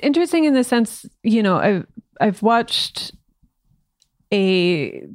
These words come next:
certain conversation happening within feminist culture, uh, feminist, I guess, can be in scare, scare quotes there, but, um, this idea of not wanting to talk about,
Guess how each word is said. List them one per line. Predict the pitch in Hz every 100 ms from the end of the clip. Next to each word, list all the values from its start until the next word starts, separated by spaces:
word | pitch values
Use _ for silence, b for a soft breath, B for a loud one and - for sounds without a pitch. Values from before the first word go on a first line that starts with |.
| -
certain | 277 -
conversation | 262 226 208 190 185 185
happening | 170 170 185 170
within | 170 170 165 160 160 170 170 _ _ -
feminist | 160 165 160 -
culture, | - - - 147 127 180 _ _
uh, | - 123 101 - - _ -
feminist, | 156 151 165 -
I |
guess, | 175 170
can | - 165
be | 165
in | 165
scare, | - - -
scare | 180 - _ - 147
quotes | - 156 -
there, | - 120 107 196 _
but, | - 190 160 - _ -
um, | 185 160 165 156 - B B B
this | 208 -
idea | 196 185 196 190 190 185 -
of | - 170 165 160 143 156 - b b b b -
not | 196 185 -
wanting | 185 180 175
to | -
talk | - 156 160
about, | 165 170 165 82